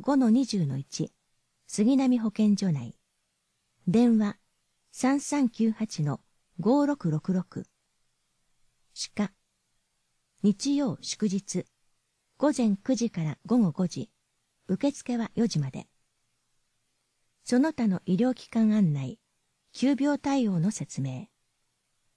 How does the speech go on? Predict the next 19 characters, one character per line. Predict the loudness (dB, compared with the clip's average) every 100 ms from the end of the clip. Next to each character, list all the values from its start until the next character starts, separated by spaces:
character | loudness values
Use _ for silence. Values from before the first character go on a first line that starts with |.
| _ _ _ _ -6
杉 | 2 4
並 | 4 2 0
区 | -2 -6 -6 -6
急 | 0 2
病 | 2 2 2
医 | 0
療 | 0 -2
情 | -2 -2 0
報 | -2
セ | -2 -2
ン | -2
タ | -4
ー。 | -10 -10 -16 _ _ _ _ _ _ _ _ _ _ _ _ _ _ _ _ _ _ _ _ _ _ _ -6
電 | 2 4 4
話、 | 2 -2 _ _ _ _ _ _
シ | -4 -2
ャ | -2
ー | -4
プ | -8